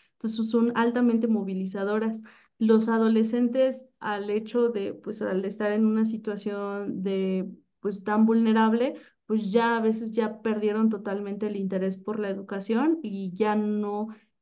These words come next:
realmente no logré mucho en ese aspecto. Yo creo que se necesitaría replantear algunas estrategias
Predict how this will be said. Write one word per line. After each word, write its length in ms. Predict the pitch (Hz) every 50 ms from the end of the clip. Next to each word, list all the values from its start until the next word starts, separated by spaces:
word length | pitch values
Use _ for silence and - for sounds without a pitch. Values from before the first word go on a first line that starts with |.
| _ _ -
realmente 480 | 208 220 226 226 233 226 226 226 247 240
no 500 | 240 226 226 220 220 220 220 220 220 220
logré 540 | 226 226 220 220 214 226 220 220 214 214 214
mucho 400 | 214 220 226 226 226 - - 233
en 140 | 220 220
ese 220 | 214 220 220 - 220
aspecto. 540 | 214 214 - - 226 220 220 220 - 320 349
Yo 200 | 311 269 233 233
creo 160 | 220 214 220
que 80 | 220 226
se 140 | 220 - 208
necesitaría 520 | 196 185 190 190 202 185 185 202 214 214
replantear 680 | 208 220 220 220 - 208 196 220 - - - 208 208 214
algunas 500 | 214 208 208 208 214 214 220 220 226 220
estrategias 840 | - - - - 190 190 190 214 220 247 226 - 320 440 494 - -